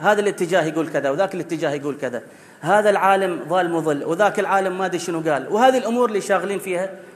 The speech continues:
الشيعة حياتهم اليوم. شوفوا منتدياتنا شلون ك-، شلون صار حالها اليوم، شوفوا قنواتنا الفضائية شلون صار حالها اليوم، شوفوا خطبنا في اليوتيوب وغيرها شلون صار حالها اليوم. هذا الشيء اللي صار ماخذ وقتنا كله،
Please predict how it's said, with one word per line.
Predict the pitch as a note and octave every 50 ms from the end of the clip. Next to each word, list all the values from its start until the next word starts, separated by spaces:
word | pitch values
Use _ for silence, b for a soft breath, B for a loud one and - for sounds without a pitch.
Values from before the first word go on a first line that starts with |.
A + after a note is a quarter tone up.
| - - E3+
الشيعة | D#3+ - - G#3+ G3+ E3+
حياتهم | E3 - D#3+ D#3 D#3+ D3 - C#3+ C3+ C3+
اليوم. | C3+ D3 C#3 A#2+ - - - - - - - - - - B B B B B B
شوفوا | - - D4 D4+ D4 C4+
منتدياتنا | A#3 G#3 G#3 G3 F3 F#3+ G#3 G3+ G3 G3+ F#3
شلون | D3+ - F#3 F3 D#3
ك-، | - E3 D#3+ - D3+
شلون | - - F#3+ G#3 G3+ F#3
صار | - - F3 D#3 D3
حالها | - - F3 F3 E3 C#3+ C#3+
اليوم، | C#3 C#3 C#3+ B2+ A2+ - - - - - - - - - - - -
شوفوا | - - A#3 G#3 A3+
قنواتنا | A3 - F#3+ F#3+ G3+ A3 G#3 G#3+ A3
الفضائية | G#3+ E3+ F#3+ F#3 F#3 F#3 E3+ F#3+ F#3+ E3+
شلون | - - F#3 E3
صار | - E3+ D#3 -
حالها | - F3 E3+ D3+ D3
اليوم، | D3+ D3 C3 A2+ - B B B B B B B
شوفوا | - - C4 B3+ - C4 B3 A#3+ A#3 -
خطبنا | - - G3+ G3+ B3 A#3+ G#3+ A#3+ G3+
في | - G#3
اليوتيوب | G3 G#3 A3+ G#3+ A3 A3 G3 F3+
وغيرها | E3+ F#3+ G3 F3 F3 D#3
شلون | - - A3 G#3+
صار | - G#3 G3 F3+
حالها | - F3+ F3+ E3+ E3 D#3+
اليوم. | D#3+ D#3+ C#3 B2 - B B B B B
هذا | G3+ A#3 B3 A#3+
الشيء | A3 - - A3+ G#3
اللي | G3+ F#3+ F3+
صار | - G3+ G3 G#3 G3+ - - - B B B B -
ماخذ | D#3+ F#3+ G3 F#3+ - G3 F3+ D#3 D3+ D3 - D3
وقتنا | F3+ E3+ - - E3+ F3 D#3
كله، | E3 E3+ C#3+ C3 A2+ G2+